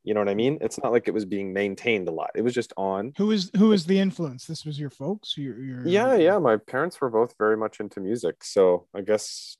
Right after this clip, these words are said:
Speaker 1: I guess it was around, you know, like, we had a, a record player, we had, uh, Chubby Checker, you know, Do the Twist. And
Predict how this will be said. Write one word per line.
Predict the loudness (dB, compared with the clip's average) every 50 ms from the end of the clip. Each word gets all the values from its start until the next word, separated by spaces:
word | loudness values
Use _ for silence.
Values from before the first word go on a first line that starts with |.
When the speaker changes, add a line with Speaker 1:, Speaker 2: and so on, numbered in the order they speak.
| _ _
Speaker 1:
I | -4 0
guess | 0 0 2 2
it | 0 4
was | 4 4 4
around, | 4 2 2 2 0 0 0 -2 -4 -6 -10 -12 -18 _ -12 _
you | -4 -2
know, | 0 2 2 4
like, | 4 2 0 0
we | -6
had | 0 0 0 0
a, | 0 -4 _ _
a | -4 0
record | 2 2 2 4 2 0 0 0
player, | _ 0 2 2 4 4 4 2 2 0 0
we | -2 -4 -4
had, | -4 -4 -2 -2 -2 -2 -4 -4 -4
uh, | -2 -2 -2 -4 _
Chubby | -4 -4 -4 -2 -2 -6 -8
Checker, | -6 -4 -4 -4 -4 _ -4 -2 -2 0 0 0 -2 -4
you | -6 -6
know, | -8 -8 -8
Do | -6 -6 -6 -6
the | -6
Twist. | -8 -6 0 2 4 4 6 4 2 0 -2 -10 -18 -12 _
And | -8 -6 -6 -6 -8 -10 -10